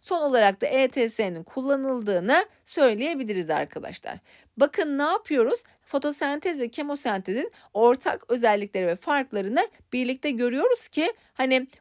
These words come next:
bunlar zaten bize sorularda en çok sorulabilecek seçeneklerden birkaçı arkadaşlar.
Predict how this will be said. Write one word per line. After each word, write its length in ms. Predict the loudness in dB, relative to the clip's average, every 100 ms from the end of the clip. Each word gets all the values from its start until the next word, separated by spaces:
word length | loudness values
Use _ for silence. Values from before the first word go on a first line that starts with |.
| -6
bunlar 300 | -2 2 2
zaten 460 | 4 2 2 -4
bize 160 | -4 -4
sorularda 540 | -4 -2 2 2 2
en 240 | 0 0 -2
çok 220 | -6 -6
sorulabilecek 920 | -8 -4 0 2 2 0 0 -2 -2
seçeneklerden 880 | -4 -4 -6 -6 -2 -2 0 -2 -4
birkaçı 420 | -4 -4 -2 -2
arkadaşlar. 640 | -2 -2 0 0 2 0